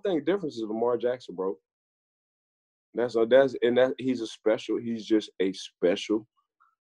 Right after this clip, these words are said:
a special guy. When you wanna talk about running backs, you know, they got Mark, and they, they have a young Derrick Henry. That's the scariest team I'm looking at for the Ravens, is playing the Tennessee Titans.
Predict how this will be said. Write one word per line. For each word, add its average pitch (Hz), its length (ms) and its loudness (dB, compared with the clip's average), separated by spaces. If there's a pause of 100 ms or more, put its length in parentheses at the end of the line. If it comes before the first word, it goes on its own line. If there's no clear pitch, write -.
(120)
a 87 140 2
special - 580 0
guy. 120 300 2
When 98 200 4
you 104 80 6
wanna 107 200 8
talk 101 280 4
about 101 320 4 (360)
running 113 340 4
backs, 123 440 2
you 101 60 -4
know, 110 260 0 (280)
they 101 100 2
got 107 260 0
Mark, 120 420 2
and 101 280 -2
they, 107 340 -2
they 110 100 0
have 110 180 -2
a 107 60 2
young 120 260 0
Derrick 127 280 2
Henry. 147 340 -2 (760)
That's 127 220 4
the 110 80 -6
scariest 127 720 2
team 123 320 4
I'm 113 160 0
looking 110 360 2
at 95 200 0 (160)
for 95 460 -4 (640)
the 104 160 -2
Ravens, 98 500 4
is 95 100 -4
playing 110 320 4
the 95 60 0
Tennessee 95 560 2 (340)
Titans. - 540 -4